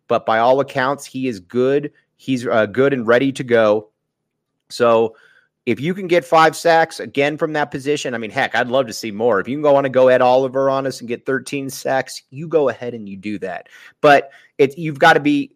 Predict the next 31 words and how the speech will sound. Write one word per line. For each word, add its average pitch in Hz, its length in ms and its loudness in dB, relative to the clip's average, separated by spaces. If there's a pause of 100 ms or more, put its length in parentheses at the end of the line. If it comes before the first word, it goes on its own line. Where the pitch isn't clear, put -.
(120)
Bars 165 440 2
has 139 280 0
to 143 80 -10
be 123 140 -6
a 117 60 -4
player 113 400 -4
that 104 160 -6
commands 107 480 -8
the 107 100 -8
respect, 98 540 -4
that - 160 -8
commands 104 380 -6
a 101 40 -8
double 95 320 -2
team 92 260 -10
pretty 101 220 -6
much 92 240 -6
every 90 200 -6
time 90 280 -6
out 85 260 -8
there. 85 260 -8 (300)
And 123 100 2
if 123 80 -2
he 190 120 -4
does 165 260 6
that, 156 280 4
it 147 160 0
makes 147 340 -4 (100)
everybody's 123 840 2
job 113 340 4
easier. 98 540 -6